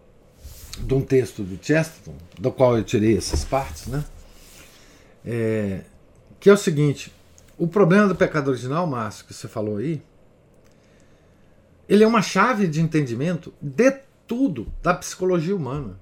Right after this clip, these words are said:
da história, né? É,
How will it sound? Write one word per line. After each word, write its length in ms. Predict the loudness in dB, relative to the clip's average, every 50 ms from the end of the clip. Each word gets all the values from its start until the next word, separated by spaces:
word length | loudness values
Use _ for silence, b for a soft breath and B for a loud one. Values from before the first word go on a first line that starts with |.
| -20 -20 -20 _ _ _ _ _ -20 -20 -20 -8
da 160 | 0 2 2
história, 640 | 2 2 0 -4 -2 0 0 0 0 -2 -6 -8 -14 -18 _ _ _ _ _ _ _ _ _ -16 -12
né? 300 | -8 -6 -4 -4 -6 -6 -10 b b b b b b b b b b
É, 600 | -10 -8 -8 -6 -6 -6 -6 -6 -6 -8 -10